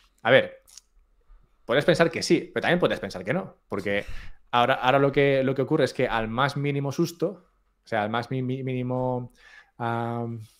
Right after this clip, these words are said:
eh, amago del mercado de, "Hostia, que se rompe", meten dinero, ¿no? Ya no, ya no se lo piensan, ya no tienen unas semanas de, "Oye, ¿qué hacemos? ¿Dejamos a los bancos caer?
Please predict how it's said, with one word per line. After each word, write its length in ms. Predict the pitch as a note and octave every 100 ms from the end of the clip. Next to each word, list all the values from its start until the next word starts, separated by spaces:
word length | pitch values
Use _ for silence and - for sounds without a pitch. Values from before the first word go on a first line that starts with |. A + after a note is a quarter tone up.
| -
eh, 280 | B2+ A#2 A2 -
amago 520 | A#2 C#3+ C3 G#2+ -
del 200 | - A#2
mercado 480 | A2+ A2 C3 B2+ A#2
de, 320 | A2+ A2+ A#2 B2+
"Hostia, 240 | C3 A2+
que 80 | G#2
se 80 | G#2+
rompe", 500 | B2+ C3+ D3 G3+ - _ _ _ _ _ -
meten 280 | C#3+ A#2 G#2
dinero, 380 | G2+ F2+ F2+ _ _ -
¿no? 300 | C3+ F3+ D3+ -
Ya 180 | A#2+ C3+
no, 80 | C3
ya 140 | C#3+
no 60 | E3
se 80 |
lo 100 | B2
piensan, 340 | A#2+ C#3 G#2+ G#2
ya 80 | B2
no 100 | B2+
tienen 220 | B2 A#2+
unas 160 | A#2+
semanas 480 | - A2 A#2+ A2 G#2+
de, 220 | A2+ G#2+ - - -
"Oye, 260 | C#3+ C3
¿qué 80 | B2+
hacemos? 540 | B2+ D3 C#3 C#3 C3+ -
¿Dejamos 360 | A2+ B2+ B2
a 40 | B2
los 100 | A#2
bancos 340 | B2 B2 A#2
caer? 480 | - A#2 C3+ C3